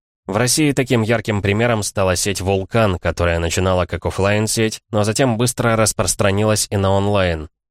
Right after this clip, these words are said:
Этих «Вулканов» в определённый момент развелось очень много, однако они не были единым централизованным брендом и просто работали на хайпе названия. В квазиказино распространены обычные автоматы, прародителем которых был однорукий бандит.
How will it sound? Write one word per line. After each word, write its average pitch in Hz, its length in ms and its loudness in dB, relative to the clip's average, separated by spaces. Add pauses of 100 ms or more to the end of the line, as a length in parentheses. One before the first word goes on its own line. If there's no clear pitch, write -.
Этих - 300 -4
«Вулканов» 92 680 0
в 90 120 -2
определённый 90 580 0
момент 92 400 0
развелось 90 460 -2
очень 90 240 -2
много, 92 420 -2 (300)
однако 92 420 -2
они 90 220 -2
не 104 160 0
были 92 180 0
единым 87 560 -2
централизованным 87 960 -2
брендом 98 540 -2
и 107 60 -6
просто 120 380 -2
работали 117 380 0
на 101 160 0
хайпе 85 340 -2
названия. 87 640 -2 (640)
В - 80 -16
квазиказино 101 840 0
распространены 95 840 0
обычные 98 480 -2
автоматы, 101 680 -2
прародителем 87 680 -2
которых 90 420 -2
был 95 160 -2
однорукий 90 440 0
бандит. 92 500 -2